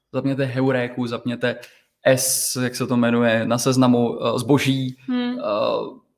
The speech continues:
Speaker 1: všechno. Google nákupy, P P C reklamu,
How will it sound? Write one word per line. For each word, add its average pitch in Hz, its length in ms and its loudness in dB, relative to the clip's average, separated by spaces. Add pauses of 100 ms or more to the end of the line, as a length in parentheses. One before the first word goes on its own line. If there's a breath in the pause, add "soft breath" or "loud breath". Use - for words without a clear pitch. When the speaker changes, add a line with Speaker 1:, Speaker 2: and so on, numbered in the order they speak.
Speaker 1:
všechno. - 560 -2
Google 151 440 6
nákupy, 131 840 0 (340 loud breath)
P 156 180 4
P 151 240 2
C 143 300 2
reklamu, 127 680 0